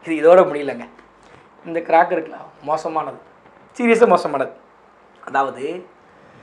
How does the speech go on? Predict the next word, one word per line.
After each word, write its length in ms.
சத்தியமா 640